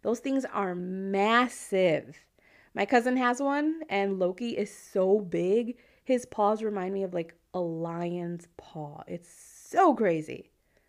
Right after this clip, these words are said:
Such big dogs. So yeah, both crazy stories, and I have some more for you later, but let's do some explaining of what a cryptid is. So a cryptid, by definition,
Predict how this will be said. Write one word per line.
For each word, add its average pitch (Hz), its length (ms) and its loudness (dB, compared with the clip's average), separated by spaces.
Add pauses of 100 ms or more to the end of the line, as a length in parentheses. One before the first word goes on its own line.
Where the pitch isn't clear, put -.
(260)
Such - 500 -2
big 175 220 -2
dogs. - 560 -12 (380)
So - 140 2
yeah, 277 280 6 (300)
both 277 280 6
crazy 349 340 4
stories, 247 520 2
and 196 560 -2
I - 60 -8
have 320 280 2
some 311 180 -4
more 262 160 0
for 269 100 -12
you 233 140 0
later, 175 260 -2
but 170 240 -6
let's 359 500 -2
do 233 320 -4
some 202 380 -2
explaining 208 1120 -2 (800)
of 233 220 2
what 208 720 0
a 403 60 0
cryptid 175 800 -6
is. 311 580 -6 (220)
So 359 200 2
a 339 80 2
cryptid, 427 520 4
by 269 160 6
definition, - 840 -4